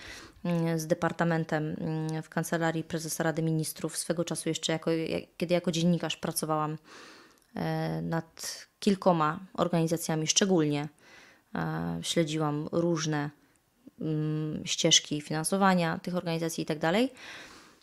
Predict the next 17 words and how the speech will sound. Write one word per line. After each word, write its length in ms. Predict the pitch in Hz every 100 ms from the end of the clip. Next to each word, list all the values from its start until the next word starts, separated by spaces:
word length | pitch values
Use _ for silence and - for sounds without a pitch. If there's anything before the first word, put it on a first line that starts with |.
| _ -
E, 180 | 202 185
departament 720 | 180 196 208 208 185 190 202
w 180 | - -
kancelarii 500 | 185 185 180 185 180
premiera 760 | 180 175 165 165 175 190 196 -
powiedział 380 | 196 190 190 190
mi 80 |
wprost, 300 | 190 - 175
że 100 | 165
jedna 180 | 175 180
organizacja 520 | 180 185 180 170 -
nie 120 | 185 185
była 140 | 190
kontrolowana 600 | 190 196 196 202 214 233
od 80 | 240
dziesięciu 380 | 269 254 220 160
lat. 260 | 139 -